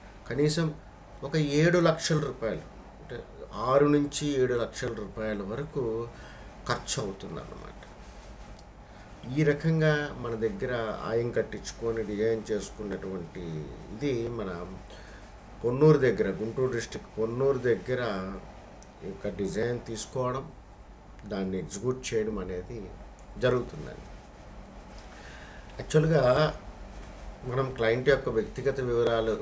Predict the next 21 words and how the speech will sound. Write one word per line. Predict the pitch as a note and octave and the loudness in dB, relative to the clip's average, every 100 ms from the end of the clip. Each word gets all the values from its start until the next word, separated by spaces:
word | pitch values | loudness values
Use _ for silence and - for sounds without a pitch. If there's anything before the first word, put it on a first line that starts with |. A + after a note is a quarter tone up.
| G#2+ | 2
వెళ్ళే | A2+ A#2+ B2+ | 4 6 4
కంటే | B2 G2 F#2 E2+ F2 - - - - - | 4 -2 -4 -6 -6 -8 -12 -14 -14 -10
మనం | G2 C#3 D#3 | -4 2 4
వాళ్ళని | C#3 C3+ A#2 | 4 2 2
ఏ | A#2+ | 2
రకంగా | B2+ C3 C3 C3+ B2+ A#2 A2 | 2 0 -2 -2 -2 -2 -4
ఒక | G#2+ - | -8 -6
ప్రాపర్టీ | G#2 G#2 A#2+ - B2 | -4 -4 -4 -4 -4
కన్-, | G#2+ G#2+ G#2 - | -2 -4 -4 -6
కన్సల్టెంట్‌గా | G2+ G2 A2 A2 G2 F#2+ G#2 F2+ | -8 -6 -4 -4 -4 -2 -2 -4
కానీ, | F#2 F#2+ G#2 - - - - - - - | -6 -4 -6 -6 -12 -14 -14 -14 -12 -8
ఆ, | G2 G2 G2+ G2 F2+ | -4 -4 -2 -4 -2
ఒక | F2+ F#2 | -4 -2
రియల్ | G#2+ B2 C3 | -2 2 2
ఎస్టేట్ | C3 - C3 | 0 -2 -2
తెలిసిన | C3 A#2 - A#2 | -2 -4 -2 -2
వ్యక్తిగా, | G2+ G2 - A2 G#2+ F#2+ D#2+ | -2 -2 -4 -2 0 0 -4
ఇవన్నీ | G#2 G#2+ A2+ C3 D3 D#3 | -4 -2 -2 2 6 6
తెలిసి | D3+ C3 B2+ B2+ | 6 2 0 -4
స్థాపత్య | B2 A#2+ A#2 C3 B2 - | -4 0 0 -2 -4 -2
వేదం | B2+ B2 A#2 A#2+ | 0 0 0 -2